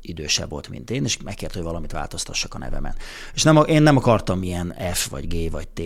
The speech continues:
vagy valami ilyesmit, és ezért kezdtem el használni az édesanyám nevét. Ma már ez egyébként teljesen normális, tehát rengeteg embernek van így a kettős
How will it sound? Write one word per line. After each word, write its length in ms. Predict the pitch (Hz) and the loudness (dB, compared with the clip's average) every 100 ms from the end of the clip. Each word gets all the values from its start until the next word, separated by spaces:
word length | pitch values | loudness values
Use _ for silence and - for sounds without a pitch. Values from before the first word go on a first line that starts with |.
| 76 | -6
vagy 200 | 73 76 | -8 -6
valami 300 | 80 76 82 | -6 -6 -2
ilyesmit, 440 | 85 190 - 185 | 0 2 4 2
és 120 | 98 - | 2 -2
ezért 280 | 104 90 | -4 -6
kezdtem 360 | - 98 - 87 | -4 -4 -4 -4
el 60 | 73 | -6
használni 380 | 90 - 90 | -4 -4 -4
az 80 | 82 | -4
édesanyám 460 | 82 80 - 92 - | -4 -2 -2 -2 -4
nevét. 240 | 85 87 | -6 0
Ma 140 | 139 165 | 4 8
már 180 | 170 | 8
ez 80 | 160 | 8
egyébként 240 | 160 156 147 | 8 6 4
teljesen 260 | - 104 | 4 2
normális, 540 | 101 87 80 73 92 - | 0 -2 -4 -6 -4 -4
tehát 160 | 98 | -4
rengeteg 360 | 104 92 87 92 | -4 -4 -4 -6
embernek 460 | 85 80 82 87 | -6 -6 -6 -6
van 140 | 95 92 | -6 -6
így 240 | 92 87 | -6 -6
a 180 | 87 82 | -6 -6
kettős 560 | - 101 - 85 80 - | -6 -6 -4 -4 -2 -4